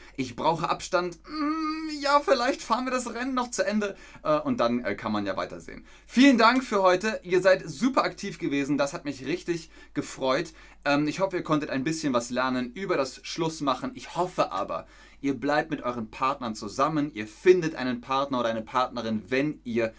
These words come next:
schon eine Beziehung habt. Ich wünsche euch alles, alles Gute. Ganz viel Liebe an euch.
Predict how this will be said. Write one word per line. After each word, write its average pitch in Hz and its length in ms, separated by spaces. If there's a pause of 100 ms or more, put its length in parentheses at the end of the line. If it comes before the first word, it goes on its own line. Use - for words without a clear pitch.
(140)
schon 117 440
eine 104 180
Beziehung 107 600
habt. 120 300
Ich - 160
wünsche 131 220
euch - 220
alles, 139 380
alles 113 240
Gute. 113 320
Ganz 135 320
viel 139 160
Liebe 127 200
an 107 120
euch. 104 320